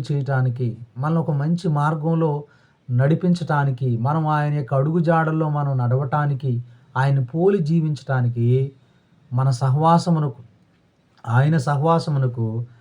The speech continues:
తండ్రి అయిన దేవుడే మనల్ని పిలుస్తున్నాడు. ఒక తండ్రి చెడ్డ వ్యక్తులతో వెళ్ళి పిల్లల్ని సహవాసం చేయమంటారా? అంటే తండ్రికి తన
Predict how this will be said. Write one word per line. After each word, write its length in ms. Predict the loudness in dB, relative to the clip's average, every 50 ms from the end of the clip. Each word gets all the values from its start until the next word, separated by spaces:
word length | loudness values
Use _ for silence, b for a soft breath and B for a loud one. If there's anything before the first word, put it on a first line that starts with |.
| B B B _ _
తండ్రి 320 | 0 2 2 4 4 4 2
అయిన 200 | 2 2 0 0
దేవుడే 600 | -2 -2 -2 0 2 2 4 4 6 6 6 4
మనల్ని 340 | 4 2 2 2 0 0 0
పిలుస్తున్నాడు. 540 | 2 2 2 0 0 -6 -12 -14 -14 -16 -18 -20 _ _ _ b b b b b b b b b b b b b _ _ _ -12
ఒక 200 | -6 -6 -4 0
తండ్రి 520 | 2 2 2 2 2 2 2 0 0 -4 -6 -12 _ _ _ _ -4 -2
చెడ్డ 140 | -2 0 0
వ్యక్తులతో 500 | 0 0 -2 -2 -2 -4 -4 -2 -2 0
వెళ్ళి 240 | 0 0 0 0 -2
పిల్లల్ని 340 | -2 -2 0 0 -2 -2
సహవాసం 520 | -2 -2 0 2 2 2 2 2 0 0 0 2
చేయమంటారా? 600 | 2 2 2 0 0 0 0 0 -2 -2 -4 -6 -12 -20 _ _ _ _ _ _ _ _ _ _ _ _ _ _ _ _ _ _ _ _ _ _ -2
అంటే 360 | -2 0 2 2 0 0 -2 -6 _ -2
తండ్రికి 580 | 0 2 2 2 2 0 0 0 -2 -4 -4 -4 -4
తన 260 | -2 0 0 0 -2